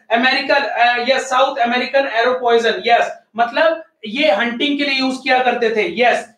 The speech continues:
चलिए, now, यस, मसल रिलैक्स से, म-, जैसे ही लगता था, मसल रिलैक्स उठ जाते थे, ठीक है? चलिए, ओके, क्युरारे भी होता है, यस। the drug showing cardiotonic activity, कौन सा mainly drug cardiotonic activity,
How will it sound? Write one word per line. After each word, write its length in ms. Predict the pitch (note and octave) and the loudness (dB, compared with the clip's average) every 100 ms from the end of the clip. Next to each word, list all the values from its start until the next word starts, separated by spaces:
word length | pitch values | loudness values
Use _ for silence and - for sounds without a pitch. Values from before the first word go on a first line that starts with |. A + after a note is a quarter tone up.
| _ | _
चलिए, 440 | C4+ C4 - - - _ _ A#3 | -2 0 -2 -6 -12 _ _ 0
now, 240 | B3+ - - - _ _ G3 | 0 0 -6 -16 _ _ -4
यस, 360 | C4 C#4+ - G3+ | 0 2 0 -2
मसल 340 | B3 B3+ E4 | -2 2 0
रिलैक्स 320 | D#4 C#4+ C#4+ | 0 -2 -4
से, 200 | - D#4 | -4 -6
म-, 340 | B3+ C4+ B3 A#3 | -2 -2 -2 -4
जैसे 260 | C4 C4+ D#4 | -4 -4 -4
ही 60 | |
लगता 320 | D#4+ D#4 D4 | -4 -2 0
था, 280 | C#4+ C#4+ E4+ | 0 2 0
मसल 280 | B3+ A#3+ C4 | 0 -4 -6
रिलैक्स 360 | B3 A#3 A#3+ A#3 | -4 -2 -2 -4
उठ 160 | A3 | -4
जाते 280 | G#3 F#3+ F#3+ | -6 -6 -8
थे, 180 | A#3+ A3+ | -12 -14
ठीक 380 | - _ C#4+ C#4 | -18 _ -6 -2
है? 180 | A#3 | -2
चलिए, 460 | A#3+ B3 G#3+ - - _ _ | 0 -2 0 -4 -8 _ _
ओके, 320 | B3 C4 C4+ | 0 2 0
क्युरारे 440 | A#3 C4+ C4+ C#4 D4+ | -2 0 2 4 2
भी 100 | D4 | 2
होता 240 | C#4+ C#4 | 0 2
है, 160 | B3 A3+ | 0 0
यस। 240 | F#3 - _ _ _ _ | -4 -6 _ _ _ _
the 100 | B3+ | -6
drug 320 | B3+ C#4+ D#4+ D#4+ | -2 2 2 0
showing 340 | C#4 C#4+ C#4 | 0 0 0
cardiotonic 680 | C4+ B3+ C4 C#4 C4 C4 C4 | 0 0 -2 -4 -4 -4 -4
activity, 560 | A#3+ A3+ B3 A#3+ G3+ E3 D3 | -4 -4 -6 -8 -8 -12 -4
कौन 240 | A#3 B3+ C#4 | 0 2 2
सा 440 | D4 D4+ D4+ - | 0 2 0 -2
mainly 400 | G#3 A3+ B3+ B3+ A#3+ | -6 -4 -2 -4 -2
drug 240 | A#3+ B3+ B3 - | 0 2 0 0
cardiotonic 580 | A#3 A#3 B3 A#3 A#3 A#3 | 0 0 -2 0 0 0
activity, 500 | A3 A3 A3+ G#3+ | 0 -2 -6 -8